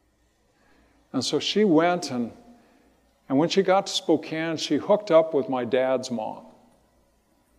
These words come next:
The two sisters took care of each other, watched each other, watched out for each other. And, um, when I was a little kid, we'd go out to the Carlson's farm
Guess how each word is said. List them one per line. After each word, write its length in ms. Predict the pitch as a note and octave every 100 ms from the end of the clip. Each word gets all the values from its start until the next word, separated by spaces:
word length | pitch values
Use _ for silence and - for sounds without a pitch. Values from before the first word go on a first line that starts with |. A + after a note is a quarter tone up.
| _
The 60 | -
two 180 | - E3+
sisters 720 | - D#3 - C3+ A2+ - - - _ _ _ _ _
took 200 | D3 D3
care 220 | E3 D3
of 100 | C3+
each 180 | B2+ C3+
other, 200 | C3+ B2+
watched 400 | A2 A#2+ B2+ C3
each 160 | A#2+
other, 240 | B2 A2+ A#2
watched 360 | A2+ A2 -
out 220 | A#2+ A#2 -
for 120 | A#2
each 140 | -
other. 240 | A#2 A2 A2 _ _ _ _ _ _ _ _ _ _ _ _ -
And, 400 | C#3+ D3 D3 C#3+
um, 320 | C#3+ C#3 A#2
when 100 | F3
I 60 |
was 140 | F#3 D3+
a 40 |
little 220 | E3 D#3
kid, 360 | - - A3 D#3
we'd 240 | C3+ F3
go 180 | E3+ E3+
out 240 | E3+ F3 F3
to 100 | D3
the 80 |
Carlson's 640 | C3+ - G3+ F#3 - E3+ -
farm 480 | - A3 - -